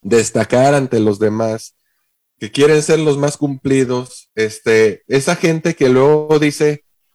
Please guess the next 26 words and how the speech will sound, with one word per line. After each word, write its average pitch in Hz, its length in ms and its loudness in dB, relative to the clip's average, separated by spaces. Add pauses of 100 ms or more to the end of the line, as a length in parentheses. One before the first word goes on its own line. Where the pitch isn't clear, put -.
(220)
"Tengo 185 300 -2
un 175 100 0
chingo 180 300 -2
de 170 100 -2
cosas 160 260 -4
que - 80 -6
hacer", 180 220 -8
y 123 100 -4
en 131 120 -2
verdad 143 240 -2
tiene 160 220 -4
un 196 80 -8
chingo 170 320 -6
de 185 100 -4
cosas 170 300 -8
que 185 80 -4
hacer. 190 320 -6 (240)
Gente 165 300 -2
desorganizada. 165 840 -4
Entonces, 135 540 -6 (520)
viven 190 600 0 (220)
estresados, 147 720 -2
pero 127 200 2
aquí 143 280 -4
el 165 140 0
estrés, 147 720 -6